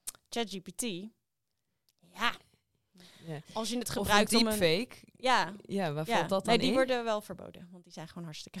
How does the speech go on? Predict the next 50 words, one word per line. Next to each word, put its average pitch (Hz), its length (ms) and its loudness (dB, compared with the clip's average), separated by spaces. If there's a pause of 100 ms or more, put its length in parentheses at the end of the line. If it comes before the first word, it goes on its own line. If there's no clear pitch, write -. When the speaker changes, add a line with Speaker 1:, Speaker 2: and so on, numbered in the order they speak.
Speaker 1:
<laughs> - 40 -6
gevaarlijk. 190 480 -8
Speaker 2:
Ja. 254 540 2
Speaker 1:
Of 220 80 -4
die 220 140 -4
willen 233 220 2
we 202 80 -2
wel 190 180 2
het 175 140 -2
liefst 202 220 -10
verbieden. 226 380 -4 (240)
Waarschijnlijk 220 460 2
worden 196 240 -2
die, 180 240 -6
ehm, 170 340 -2
in 170 80 -8
ieder 185 180 -4
geval 165 220 -6
hoog 185 220 -4
risico, 196 380 -4
moeten 175 260 -6
aan 160 80 -8
alle 160 120 -6
voorwaarden 156 460 -6
voldoen. 180 360 -8 (300)
Nee, 226 160 2
maar, 208 220 4
ehm, 190 480 -4
als 202 120 -6
je 208 80 -6
kijkt 208 280 0
naar, 185 360 -2
naar 190 260 -4
Chat 214 220 -4
G 196 100 -8
P - 60 -20
T, - 120 -6 (1040)
ja, - 180 -4
die 196 100 -4
kan 226 200 4
je 226 80 6
aan 202 120 6
een 202 80 0
trollenleger 202 920 2
van 185 220 -2
Poetin 269 300 -2
koppelen. 180 320 -2
Dat 202 60 -4
is 190 100 -4
levensgevaarlijk. 185 920 -4